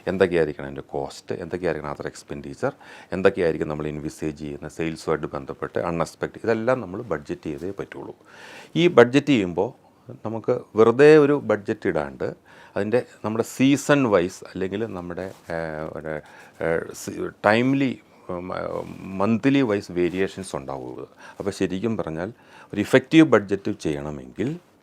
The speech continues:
അത് നമ്മൾ കുറച്ച് ഡേറ്റാസ് അനലൈസ് ചെയ്യണം. നമ്മൾ രണ്ടോ മൂന്നോ വർഷത്തെ ആക്ച്വൽ സെയിൽസ് മന്ത് വൈസ് എടുത്തിട്ട് നമുക്ക് മനസ്സിലാക്കണം. എന്തുകൊണ്ടാണ് ഈ വേരിയേഷൻ? സീസൺസ് വഴി, വഴി വേരിയേഷൻ വരാം,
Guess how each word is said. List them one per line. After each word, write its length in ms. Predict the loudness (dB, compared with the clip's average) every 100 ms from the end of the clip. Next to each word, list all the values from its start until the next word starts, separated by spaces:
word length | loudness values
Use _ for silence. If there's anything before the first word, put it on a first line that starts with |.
| _ _ -20 _ -6
അത് 240 | -6 -8 _ -8
നമ്മൾ 200 | -4 -2
കുറച്ച് 300 | -2 -2 -2
ഡേറ്റാസ് 600 | 4 6 6 2 2 0
അനലൈസ് 400 | -2 -4 -6 -8
ചെയ്യണം. 300 | -18 -20 -20 _ _ _ _ -20 -10
നമ്മൾ 240 | -4 -2
രണ്ടോ 340 | 0 2 4 4
മൂന്നോ 400 | 4 -4 -4 -6 -6
വർഷത്തെ 640 | -6 -8 -14 -4 -2 -2 -4 _ _ _ _ _ _ _
ആക്ച്വൽ 460 | 2 2 4 6 6
സെയിൽസ് 480 | 4 -2 -2 -2 -2
മന്ത് 380 | 2 2 4 8
വൈസ് 340 | 8 8 0
എടുത്തിട്ട് 340 | -2 -4 -6
നമുക്ക് 220 | -6 -8 -14
മനസ്സിലാക്കണം. 560 | -14 -14 -18 -16 -20 -20 -4
എന്തുകൊണ്ടാണ് 580 | 0 6 6 6 4 2
ഈ 40 | 0
വേരിയേഷൻ? 540 | 0 0 -2 -6 -14 -12
സീസൺസ് 520 | -8 -8 -8 -10 -10 -14
വഴി, 200 | -14 -16 -14
വഴി 140 | -14
വേരിയേഷൻ 540 | -12 -12 -12 -16 -18 -18
വരാം, 260 | -16 -16